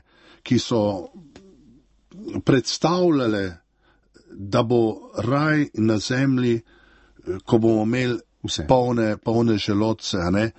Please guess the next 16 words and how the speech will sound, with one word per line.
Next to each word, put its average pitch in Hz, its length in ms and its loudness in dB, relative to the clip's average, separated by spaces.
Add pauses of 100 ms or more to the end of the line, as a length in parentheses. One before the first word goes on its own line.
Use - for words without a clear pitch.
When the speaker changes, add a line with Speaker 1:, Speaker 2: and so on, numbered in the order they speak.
(540)
Speaker 1:
Eh, - 140 -2 (500)
ko - 160 -2
bomo 110 640 0
imeli, 110 520 0
eh, 95 500 -4
takšne 131 480 0
in 101 80 2
takšne 123 420 -2
materialne 104 680 0
dobrine. 87 540 -2 (400)
In 127 160 4
zdaj 156 180 2
smo 165 160 -4
se - 140 -2
pa - 140 -2
vsi 185 360 0